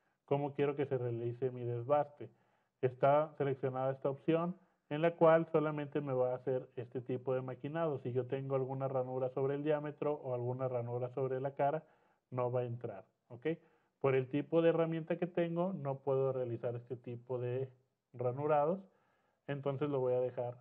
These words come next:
con esta forma. En caso de que mi herramienta pudiera, pudiese hacer este maquinado, tengo algunas otras op-, opciones como esta, que entre en ambas ranuras, la del diámetro y la de la cara, solamente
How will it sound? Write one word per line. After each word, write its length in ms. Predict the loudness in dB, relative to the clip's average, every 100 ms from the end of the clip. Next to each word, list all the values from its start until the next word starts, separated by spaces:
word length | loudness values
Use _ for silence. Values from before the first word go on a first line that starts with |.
| _ -14
con 160 | -12
esta 200 | -10 -10
forma. 360 | 0 0 0 -8 _ _ _ _ _ _
En 100 | -4
caso 200 | 0 4
de 100 | 4
que 100 | 2
mi 120 | 0 2
herramienta 580 | 0 2 0 2 0
pudiera, 520 | 2 2 4 2 2 -4 -8
pudiese 720 | -4 -2 0 -2 0 -2 -2
hacer 240 | -4 -4 -4
este 200 | -4 -6
maquinado, 640 | -6 -4 -4 -2 -2 -4 _
tengo 280 | -4 -2 -2
algunas 320 | -2 -4 -4
otras 280 | -6 -4 -8 -6
op-, 180 | -6 -2
opciones 540 | -4 0 0 0 -4 -4
como 280 | -4 -2 0
esta, 380 | 0 0 -4 -4 _ _ _ _
que 220 | 2 2 2
entre 440 | -2 -2 -2 -6
en 140 | -8
ambas 280 | -6 -2 0
ranuras, 480 | 0 -2 0 0 0
la 120 | -2
del 180 | -4 -4
diámetro 460 | -2 -4 -6 -4 -2
y 60 |
la 100 | 0
de 120 | 0 -2
la 160 | -2
cara, 420 | 0 2 0 -4 -10 _ _ _ _ -4
solamente 720 | -2 -2 -6 -6 -2 -2